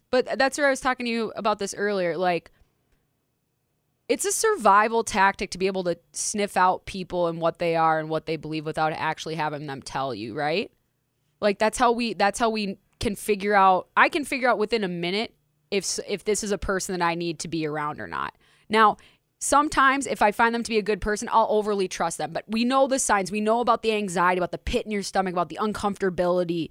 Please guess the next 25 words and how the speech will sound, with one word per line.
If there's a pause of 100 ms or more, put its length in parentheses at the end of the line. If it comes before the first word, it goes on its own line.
(300)
about
you (240)
all
of
a
sudden
being
a
lot
more
quiet
than
usual (320)
around
certain
types
of
people.
And
you're
just,
I
can't
tell
why.